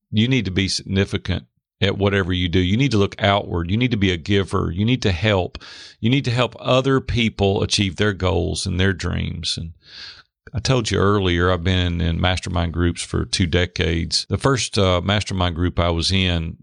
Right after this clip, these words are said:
Dave Ramsey started it in his office here in Nashville, and he invited me to be a part of that. So for ten or twelve years, we met in Dave's office with other Nashville, you know, notable Nashvillians that you would know, you would recognize their name.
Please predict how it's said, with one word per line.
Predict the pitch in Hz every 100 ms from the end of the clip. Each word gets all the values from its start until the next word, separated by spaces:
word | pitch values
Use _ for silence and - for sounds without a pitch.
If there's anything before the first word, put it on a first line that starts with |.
| - -
Dave | 95 90
Ramsey | 92 90 85 85
started | - 87 85 80
it | 82
in | 82
his | 85 78
office | 87 87 - 90
here | 92 82
in | 82
Nashville, | 90 85 - 85
and | 82 78
he | 92
invited | 107 90 95 95
me | 82 85
to | -
be | 82
a | 85
part | - 120 104
of | 80
that. | 80 82 - - - - - - -
So | - 143 139
for | 113 104
ten | 92 131 120
or |
twelve | - 117 104 92
years, | 101 98 98
we | 98
met | 98 95
in | 90
Dave's | 95 92 90
office | 90 90 - 90 85 -
with | 87 85 - - _ _ _ _ _ _ -
other | 107 107 95
Nashville, | 95 92 90 - 95 90 85 - _ -
you | 101 87
know, |
notable | 90 92 82 87
Nashvillians | 87 82 - 87 85 85 90
that | 95
you | 98
would | 90 80
know, | 87 85 90
you | 90
would | 87
recognize | 90 87 92 85 85
their | 92
name. | 85 85 82